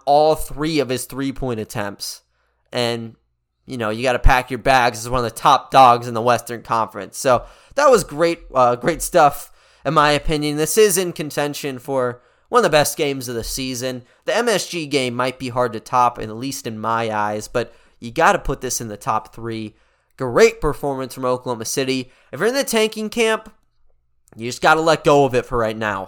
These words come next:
Have this moment. This was a spectacular game from every single member of Mark Daigneault's crew.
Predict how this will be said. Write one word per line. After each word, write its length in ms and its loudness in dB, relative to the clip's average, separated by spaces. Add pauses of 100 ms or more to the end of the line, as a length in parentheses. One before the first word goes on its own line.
(140)
Have 420 0
this 260 -4
moment. 560 -2 (220)
This 140 -12
was 100 -10
a 100 -6
spectacular 1000 2
game 520 -2 (300)
from 180 -2 (220)
every 400 4
single 380 -4
member 460 -2
of 60 -6
Mark 400 -2
Daigneault's 580 -2
crew. 540 -8